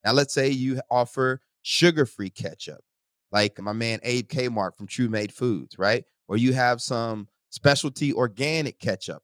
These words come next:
all right? What you have to think about from the very beginning is how are you showing up to the market,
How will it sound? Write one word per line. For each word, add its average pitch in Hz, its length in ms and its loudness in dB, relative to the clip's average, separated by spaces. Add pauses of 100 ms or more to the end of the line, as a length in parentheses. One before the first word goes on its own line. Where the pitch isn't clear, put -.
all 92 100 -10
right? 107 220 0 (580)
What 143 220 2
you 190 80 4
have 185 240 2
to 131 80 0
think 165 240 -4
about 131 400 2
from 120 140 -4
the 107 60 -2
very 143 300 0
beginning 139 480 -4
is 101 140 -6
how 139 260 2
are 156 100 6
you 143 200 -2
showing 131 340 -2
up 120 140 -6
to 123 100 -4
the 107 100 -4
market, 92 400 -6